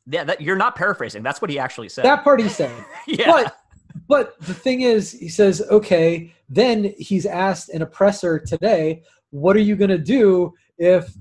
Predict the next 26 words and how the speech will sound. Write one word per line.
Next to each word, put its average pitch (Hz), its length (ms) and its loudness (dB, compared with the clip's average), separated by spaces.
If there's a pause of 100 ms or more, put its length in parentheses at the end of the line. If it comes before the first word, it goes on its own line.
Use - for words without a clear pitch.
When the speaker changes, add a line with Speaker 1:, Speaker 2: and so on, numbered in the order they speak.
Speaker 2:
the 170 240 -4
isis 175 360 -2
prisoners 170 500 -4
escape 185 560 -2
from 156 180 -12
Kurdish 170 480 -2
control 185 680 -2 (300)
or 170 160 2
they 165 140 0
somehow 175 380 0
get 151 200 -4
out?" - 300 -10
Anyway, 147 340 -10 (680)
his 240 260 2
response 302 520 2
was, 160 500 2 (560)
"Oh, 220 120 8
they'll 202 320 4 (380)
go 202 80 6
to 190 80 4
Europe." 151 420 0 (1900)
Speaker 1:
Hmm. 92 1500 -14 (220)
They'll 113 120 -12
go 127 220 -8
to 110 60 -10
Ye-, 107 540 -16